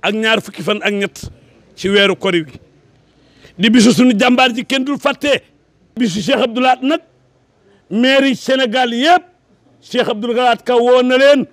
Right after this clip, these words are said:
ndax mooy maire Touba, moom la ñu fayee moom it Cheikh Abdoulaye Lahad. Kon kuy maire, wala ngay commerçant, wala ngay transporteur, Cheikh Abdou Lahad Ka woo na la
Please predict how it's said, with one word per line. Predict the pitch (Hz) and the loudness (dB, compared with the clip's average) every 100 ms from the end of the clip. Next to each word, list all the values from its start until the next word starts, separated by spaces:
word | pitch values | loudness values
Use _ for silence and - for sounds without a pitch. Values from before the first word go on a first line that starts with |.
| _ - | _ -8
ndax | 220 226 | -6 -4
mooy | 240 240 | -4 -2
maire | 240 240 240 | -2 -2 -2
Touba, | - 247 277 339 - _ _ - | -4 -2 0 0 -4 _ _ -6
moom | 226 214 | -2 0
la | 208 | -2
ñu | 190 | -2
fayee | 214 220 | 0 0
moom | 208 208 | 0 -2
it | 269 - | -2 -6
Cheikh | - 214 | -4 -4
Abdoulaye | 202 175 202 202 | -2 0 0 2
Lahad. | 196 202 _ - | 0 -2 _ -2
Kon | 226 | 0
kuy | 226 269 262 | 0 0 2
maire, | 254 240 - _ _ _ | 4 2 0 _ _ _
wala | 196 240 | 2 2
ngay | 233 254 | 4 2
commerçant, | - 285 285 151 240 202 | 2 0 0 -2 -2 0
wala | 220 247 | 0 0
ngay | 262 | -2
transporteur, | - 311 339 214 320 - 285 233 - _ _ _ _ | -2 0 0 0 -4 0 2 2 0 _ _ _ _
Cheikh | - 240 | -6 -4
Abdou | - 185 220 | -4 -4 -2
Lahad | - | -2
Ka | - 220 - _ _ - | -2 -4 -4 _ _ -4
woo | 190 214 | 0 2
na | 208 | 2
la | 202 | 0